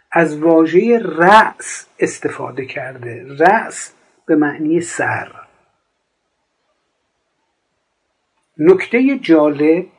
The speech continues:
اینه که در تمامی مواردی که از واژه رأس استفاده کرده، به موی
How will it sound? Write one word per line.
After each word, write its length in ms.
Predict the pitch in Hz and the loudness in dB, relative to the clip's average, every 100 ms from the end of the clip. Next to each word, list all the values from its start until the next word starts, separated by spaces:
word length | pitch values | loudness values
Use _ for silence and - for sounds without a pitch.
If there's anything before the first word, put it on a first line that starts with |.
| _ _ _ | _ _ _
اینه 400 | - 214 185 - _ _ _ _ _ _ _ _ _ _ _ _ _ _ | -2 0 0 -2 _ _ _ _ _ _ _ _ _ _ _ _ _ _
که 120 | - 175 | -2 2
در 280 | 185 - - | 4 2 0
تمامی 720 | - 175 170 175 180 175 170 | -4 0 4 4 4 2 0
مواردی 880 | 175 170 170 165 165 160 170 180 170 | 0 2 2 2 0 0 -2 -4 -6
که 200 | - - | -10 -10
از 260 | 170 160 | -8 -8
واژه 680 | 151 156 160 156 160 185 202 190 175 | -4 2 4 2 2 0 0 -2 2
رأس 540 | 190 208 - - - - | 4 2 -2 -12 -10 -6
استفاده 680 | - - 143 139 135 127 | -6 -6 -8 -8 -10 -10
کرده، 680 | - 147 143 135 147 185 196 _ _ _ _ _ _ _ | -8 -6 -6 -4 -2 -2 -4 _ _ _ _ _ _ _
به 320 | 151 156 170 151 170 - _ _ _ _ | -4 0 0 0 -8 -20 _ _ _ _
موی 720 | 156 151 175 233 233 170 135 | -4 0 2 2 0 -2 -4